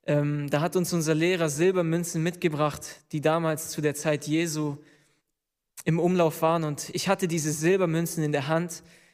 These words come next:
diese drei, vier Stück oder wie viele das auch waren. Und ich hab mich an Judas erinnert, an diesen Moment. Und ich hab diese Silberlinge angeschaut, diese originalen silbernen Münzen. Und ich hab mir gedacht, warum?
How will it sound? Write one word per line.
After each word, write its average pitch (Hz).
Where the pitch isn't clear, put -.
diese 139
drei, 160
vier 156
Stück 165
oder 151
wie 143
viele 160
das 147
auch 143
waren. 156
Und 143
ich 160
hab 214
mich 202
an 165
Judas 180
erinnert, 160
an 147
diesen 147
Moment. 151
Und 139
ich -
hab 185
diese 156
Silberlinge 160
angeschaut, 165
diese 147
originalen 160
silbernen 156
Münzen. 165
Und 151
ich 151
hab 190
mir 170
gedacht, 165
warum? 151